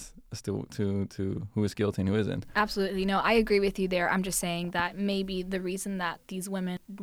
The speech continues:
Speaker 2: weren't trying to make a bigger deal out of it than it, quote unquote, was, was because of this fear. Again,
Speaker 1: Yeah, it could,
Speaker 2: no
Speaker 1: it
Speaker 2: one,
Speaker 1: could
Speaker 2: no
Speaker 1: be.
Speaker 2: one knows. We're all just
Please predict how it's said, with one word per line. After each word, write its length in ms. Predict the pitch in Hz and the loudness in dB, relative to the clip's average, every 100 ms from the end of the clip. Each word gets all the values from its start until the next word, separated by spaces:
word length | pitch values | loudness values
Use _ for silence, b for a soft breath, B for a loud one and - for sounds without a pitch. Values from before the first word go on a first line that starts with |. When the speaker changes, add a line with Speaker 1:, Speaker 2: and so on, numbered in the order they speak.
| 185 185 | -6 -2
Speaker 2:
weren't 400 | 196 196 190 185 | 0 0 -2 -8
trying 300 | 190 180 180 | -8 -6 -6
to 100 | 185 | -8
make 140 | 175 | -8
a 40 | 185 | -8
bigger 280 | 185 190 | -8 -8
deal 240 | 180 180 175 | -10 -8 -6
out 160 | 175 | -6
of 80 | 185 | -6
it 220 | 185 180 | -8 -8
than 260 | - 175 208 - - | -10 -8 -10 -8 0
it, 300 | 190 - - | 0 0 -4
quote 180 | 202 | 0
unquote, 300 | 180 185 190 | 0 0 -4
was, 1000 | 196 185 185 165 185 208 226 226 220 - - _ | -4 -6 -2 0 2 2 0 -2 -4 -8 -12 _
was 480 | 226 202 185 180 - _ _ _ - | -2 -2 0 -2 -6 _ _ _ -12
because 760 | 196 - - 196 185 180 180 - | -10 -6 -2 0 2 -2 -4 -6
of 320 | 185 180 175 185 | -6 -6 -8 -12
this 380 | 202 190 160 - | -10 -8 -6 -4
fear. 320 | 180 - - | -4 -6 -6
Again, 400 | 202 202 190 175 - b b b - | -2 0 0 -4 -12 b b b -4
Speaker 1:
Yeah, 220 | - 113 | 2 4
it 120 | 98 | 6
could, 140 | - 226 | 8 8
Speaker 2:
no 60 | 127 | 8
Speaker 1:
it 80 | |
Speaker 2:
one, 80 | 240 | 10
Speaker 1:
could 140 | 135 113 | 10 10
Speaker 2:
no 100 | 117 | 8
Speaker 1:
be. 100 | 123 | 8
Speaker 2:
one 180 | 101 | 6
knows. 340 | 101 214 185 185 | 0 -4 -6 -8
We're 140 | 196 | -6
all 240 | - 202 202 | -4 -4 -6
just 480 | 196 190 - - | -8 -12 -14 -16